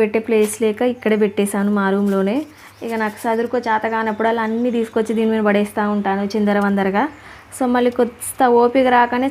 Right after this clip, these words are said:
చదురుకున్నాను అనుకో, మళ్ళీ కొద్దిసేపటికి మళ్ళీ అలానే అయిపోతుంటుంది అనమాట. మన ఛానల్లో వీడియోస్ పోస్ట్ చేయకైతే చాలా డేస్ అయిందండి. దీపావళి దగ్గర నుంచి నేనైతే పోస్ట్ చేయలేదు.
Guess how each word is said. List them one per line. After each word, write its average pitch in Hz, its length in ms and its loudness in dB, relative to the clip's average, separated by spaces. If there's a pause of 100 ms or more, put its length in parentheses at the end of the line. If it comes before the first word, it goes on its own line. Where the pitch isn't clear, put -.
చదురుకున్నాను 240 600 2
అనుకో, 214 220 0 (200)
మళ్ళీ 285 260 4
కొద్దిసేపటికి 254 720 0
మళ్ళీ 226 300 4
అలానే 208 320 2
అయిపోతుంటుంది 196 580 0
అనమాట. 185 320 0 (920)
మన 240 100 4 (140)
ఛానల్లో 294 440 4 (220)
వీడియోస్ 269 340 4
పోస్ట్ 247 240 2
చేయకైతే 240 400 2 (140)
చాలా 233 260 2
డేస్ 247 220 4
అయిందండి. 214 360 0 (160)
దీపావళి 220 360 2
దగ్గర 220 240 0
నుంచి 233 180 0
నేనైతే 220 340 -2
పోస్ట్ 208 240 -4
చేయలేదు. 214 320 0